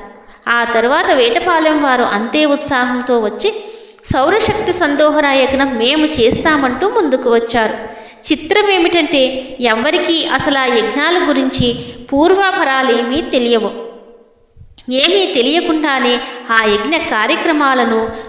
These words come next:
భగవతీ ప్రేరణగా స్వీకరించారేమో ఆనాడు. అదంతా మహాత్ములైన మాస్టర్ గారి అనంత కృపా కటాక్ష ఆశీర్వాదాలేననిపిస్తుంది. పూజ్య శ్రీ మాస్టర్ గారు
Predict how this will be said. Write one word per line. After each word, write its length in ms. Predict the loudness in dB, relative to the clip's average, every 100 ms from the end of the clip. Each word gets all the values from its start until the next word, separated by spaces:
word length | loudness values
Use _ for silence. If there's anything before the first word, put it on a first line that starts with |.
| -4
భగవతీ 560 | -2 0 0 0 0
ప్రేరణగా 640 | 0 2 4 4 2 0 0
స్వీకరించారేమో 1160 | 0 -2 0 0 0 0 0 2 2 0 -2 -2
ఆనాడు. 500 | -2 0 0 -2 -2 -4 -10 -16 -18 -12 -2
అదంతా 720 | 0 0 -2 -2 -2 -2 -4 -6
మహాత్ములైన 760 | -4 0 0 0 2 4 4 2
మాస్టర్ 480 | 2 0 0 -2 0
గారి 300 | 0 2 0
అనంత 680 | -2 -2 0 0 0 -2 -2 -8 -6 0
కృపా 420 | 0 2 0 0
కటాక్ష 480 | 0 0 0 0 0
ఆశీర్వాదాలేననిపిస్తుంది. 1800 | 0 0 0 2 0 2 0 0 0 0 0 0 -2 -2 -2 0 -4 -6 -12 -16 -20 -20 -20 -2
పూజ్య 360 | 2 2 2 0
శ్రీ 260 | 2 0 0
మాస్టర్ 480 | 0 0 0 -2
గారు 420 | 0 2 2 2